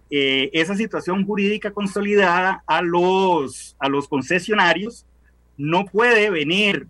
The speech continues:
un poder ejecutivo, eh, en medio del plazo de la concesión a quitarle las frecuencias, porque eso sería un daño irreparable al país por esas señales que yo le digo que tenemos que mandar.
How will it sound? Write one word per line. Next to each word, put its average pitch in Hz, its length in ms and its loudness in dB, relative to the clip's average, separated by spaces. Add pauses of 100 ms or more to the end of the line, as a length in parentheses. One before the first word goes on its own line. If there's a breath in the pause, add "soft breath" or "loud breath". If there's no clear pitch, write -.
un 175 720 0
poder 160 240 2
ejecutivo, 202 840 2 (140)
eh, 131 400 0
en 156 220 0
medio 190 460 0
del 127 180 -2
plazo 160 360 0
de - 140 -20
la 202 60 -4
concesión 214 680 -2
a 156 140 0
quitarle 165 400 0
las 190 180 2
frecuencias, 202 560 0
porque 147 380 -4
eso 165 160 -2
sería 180 340 2
un 175 200 -2
daño 190 340 0
irreparable 185 520 -2
al 185 100 -4
país 185 340 -2
por 160 180 0
esas 175 300 -2
señales 180 400 0
que 147 100 -18
yo 151 100 -4
le 160 100 0
digo 160 200 -2
que 160 80 -4
tenemos 139 300 -6
que 147 80 -6
mandar. 139 340 0